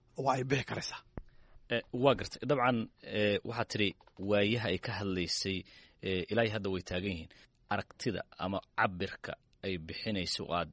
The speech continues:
Speaker 2: adigu sheekadan ku fadhiisisay maxay ahayd?
Speaker 1: En, sheekadan markaad, eh, dhegaysatid, amaba dadka badan ee dhegaysan doona, waxa ay ka heli doonaan waxyaabo badan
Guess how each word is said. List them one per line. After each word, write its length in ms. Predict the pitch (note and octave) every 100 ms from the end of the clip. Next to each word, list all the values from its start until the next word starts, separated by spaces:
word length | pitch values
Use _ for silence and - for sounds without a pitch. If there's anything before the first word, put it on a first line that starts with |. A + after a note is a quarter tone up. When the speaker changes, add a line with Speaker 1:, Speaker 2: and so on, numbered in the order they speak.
| - -
Speaker 2:
adigu 360 | F#2 G#2 F#2+
sheekadan 520 | F2 F#2 E2+ G#2+ F#2 F2+
ku 140 | -
fadhiisisay 600 | - F2 D#2+ - - -
maxay 200 | D#3+ -
ahayd? 160 | - - - -
Speaker 1:
En, 280 | F#3+ G3 G3 G3 -
sheekadan 540 | - G3 A3 A3 F#3 F3+ F3+
markaad, 440 | E3+ - D#3 D3 C#3+ -
eh, 180 | C#3 C3+
dhegaysatid, 640 | C3+ C3+ B2+ B2 - E3+ - - - _ _ _ -
amaba 240 | C#3+ C3+ C#3+
dadka 260 | F3+ - C#3+
badan 260 | C#3 D3+ F#3
ee 120 | D3+
dhegaysan 360 | C#3 C3 D#3 D#3
doona, 260 | C3 C3 D3
waxa 220 | D3+ C3+ -
ay 160 | B2+ A#2 - _ - _ _ -
ka 60 |
heli 200 | G3 E3
doonaan 440 | D#3 B2 B2+ C#3+ E3 - - - -
waxyaabo 360 | D#3+ E3+ D#3+
badan 300 | D3 C3+ D3